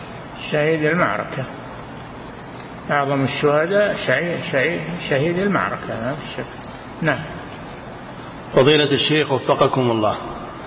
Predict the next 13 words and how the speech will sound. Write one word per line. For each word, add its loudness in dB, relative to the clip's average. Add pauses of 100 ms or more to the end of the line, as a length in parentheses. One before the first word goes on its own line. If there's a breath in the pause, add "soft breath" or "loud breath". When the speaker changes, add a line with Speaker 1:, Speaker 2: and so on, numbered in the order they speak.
(180)
Speaker 2:
من 6
ادخر 6
مالا 4
لشراء 4
بيت 4 (380)
أو 8
لشراء 6
شيء 4
ينتفع 2
به 4
أولاده 4 (340)
بعد 8
موته، 2